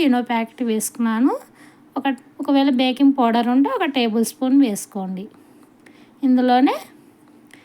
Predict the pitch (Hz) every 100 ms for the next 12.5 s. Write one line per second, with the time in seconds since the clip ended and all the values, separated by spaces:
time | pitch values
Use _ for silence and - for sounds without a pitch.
0 | - _ 247 240 240 262 240 220 240 233
1 | 226 214 214 214 539 679 - _ _ -
2 | _ - 285 277 254 - - 254 247 247
3 | - 427 466 285 262 247 339 494 - -
4 | - _ _ _ _ - 277 269 311 240
5 | 214 - 208 202 185 180 - - _ _
6 | _ - - _ - 269 262 240 233 240
7 | 240 240 247 302 359 240 226 247 233 208
8 | 202 180 196 185 190 190 - _ _ _
9 | - _ _ 254 254 247 247 359 311 254
10 | 233 277 269 247 - 247 240 220 247 247
11 | 233 226 - 254 359 370 254 254 254 240
12 | 208 - 233 254